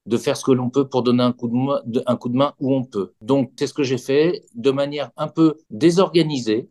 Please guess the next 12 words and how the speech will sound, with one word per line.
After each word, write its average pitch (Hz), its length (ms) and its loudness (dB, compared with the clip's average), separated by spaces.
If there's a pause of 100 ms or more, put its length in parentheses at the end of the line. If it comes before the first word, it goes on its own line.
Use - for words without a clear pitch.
Je - 80 -16
suis 131 120 -2
arrivé, 117 580 2
je 131 140 -10
me 131 60 -4
suis 127 160 -10
inscrit 120 260 -6
sur 120 200 -6
des 113 120 -4
groupes, 127 520 -2
euh, 113 200 4
WhatsApp. 123 580 2